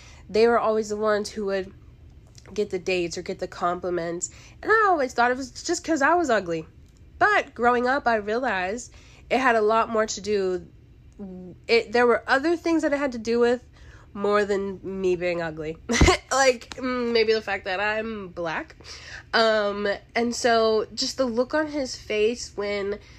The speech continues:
the dad said, "You have a good face," it was so sweet. And I was like, "Yeah, Antonio, you do, you do." Um, but also, th-,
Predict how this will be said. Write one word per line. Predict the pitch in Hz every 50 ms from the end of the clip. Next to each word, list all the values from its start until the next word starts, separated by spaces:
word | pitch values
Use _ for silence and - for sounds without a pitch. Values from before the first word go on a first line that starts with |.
| - - - - - - - - - - - - -
the | 208 226 214
dad | 208 208 202 190 185 190 196 -
said, | - 208 196 196 190
"You | 196 196 208
have | 214 214 196
a | 202 196
good | 185 180 180 175
face," | - - - 170 170 170 185 - - -
it | 214 214
was | 214 226 226 -
so | - - 262 254 277
sweet. | 254 - - - 196 208 196 175 160 - -
And | - 208 202 208
I | 208 214 214
was | 220 220 226 214 208
like, | 214 214 208 202 196 - - - - - - - - - - - - - - - - - - - - - - - - - - - - - - - - -
"Yeah, | - 262 - - 311 311
Antonio, | 339 330 330 - - 359 - 339 359 359 392 392 403 403 - -
you | 415 427
do, | - -
you | 415 453 466 427 508 659 932 880 807 784 762 740
do." | 679 605 554 571 - 679 740 831 - - - - - - - - - - - - - 233
Um, | 262 262 240 220 202 214 247 294 - - - - - - - - - - - -
but | 247 247 -
also, | - 208 226 240 262 254 - 254 233 220 208 196 196 185 175 - - - - - - - - - - - - - - - - - - - - - - -
th-, | 220 214